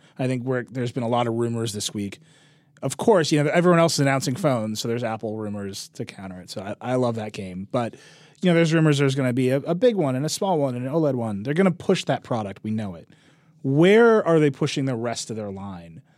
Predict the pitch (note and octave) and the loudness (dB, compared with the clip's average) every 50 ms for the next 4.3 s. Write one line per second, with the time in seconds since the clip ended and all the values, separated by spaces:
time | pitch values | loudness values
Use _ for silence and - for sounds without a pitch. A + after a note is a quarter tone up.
0 | _ _ _ - - A#2 A#2+ C3 C3+ B2+ C#3+ C3 - F#3+ F#3+ F3+ F#3 F3 F3 E3+ | _ _ _ -10 -6 -2 0 0 2 0 0 2 2 4 4 6 4 4 4 2
1 | E3+ E3 D#3+ D3+ D3+ D3 - A#2 A#2+ A#2+ A#2+ - E3 D#3+ D3+ C#3+ D3+ D3+ C#3+ C#3+ | 2 2 2 0 -2 -2 -4 -6 -8 -6 -6 -4 -2 0 0 2 2 2 2 2
2 | C3+ B2+ B2+ B2 - C3+ B2+ B2 A#2+ A2+ G#2+ A2+ A2+ A2 F#2+ _ _ _ _ _ | 2 0 -2 -2 -4 -4 -4 -4 -4 -6 -8 -8 -10 -12 -14 _ _ _ _ _
3 | _ _ _ _ _ _ - B2+ B2+ B2+ B2+ B2+ C#3 C#3 C#3 C3 B2+ C3 C3+ B2+ | _ _ _ _ _ _ -6 -4 -2 -2 -2 -2 0 0 0 0 0 0 -2 -2
4 | B2+ C#3 C#3 C3+ - | 0 0 -2 -2 -4